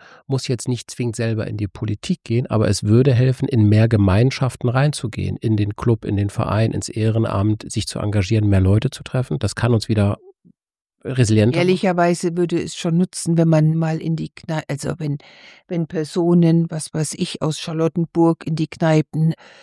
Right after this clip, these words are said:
Speaker 2: in Kreuzberg gehen würden.
Speaker 1: Mhm.
Speaker 2: Ja, oder umgekehrt. Oder wenn viel mehr junge Personen auch was mit Alten machen würden. Also,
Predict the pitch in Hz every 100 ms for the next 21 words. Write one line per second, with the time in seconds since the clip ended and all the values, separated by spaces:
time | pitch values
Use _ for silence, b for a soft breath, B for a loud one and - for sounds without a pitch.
0 | B - 147 - 180 - - 143 131 -
1 | - 135 127 131 - - _ 117 104 -
2 | _ _ - 120 117 _ 165 226 156 180
3 | 160 147 - 120 - - - 170 170 165
4 | 165 165 B B B - 202 185 175 -
5 | 170 170 160 165 - 160 175 175 - 160
6 | 160 190 170 165 165 - 156 160 147 170
7 | - 175 185 - 160 143 - 156 147 143
8 | - - 156 156 160